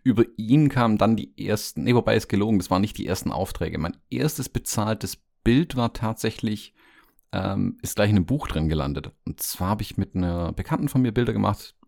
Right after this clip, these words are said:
Abendsonne, sie mit einem weißen Kleid und Cowboyhut im Kornfeld, cheesy ohne Ende aus heutiger Sicht. Aber es hat irgendein Verlag, äh,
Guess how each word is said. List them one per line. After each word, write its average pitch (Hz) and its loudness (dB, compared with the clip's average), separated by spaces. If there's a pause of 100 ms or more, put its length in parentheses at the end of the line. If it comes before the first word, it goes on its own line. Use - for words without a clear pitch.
(180)
Abendsonne, 95 4
sie 95 2
mit 87 -2
einem 90 2
weißen 90 0
Kleid 87 2
und 87 0
Cowboyhut 87 -2
im 78 -2
Kornfeld, 98 2 (320)
cheesy 117 0
ohne 101 4
Ende 104 4
aus - -2
heutiger 87 0
Sicht. - -4 (400)
Aber 151 4 (680)
es - -4
hat 92 -2
irgendein 117 6
Verlag, 98 2
äh, 90 -2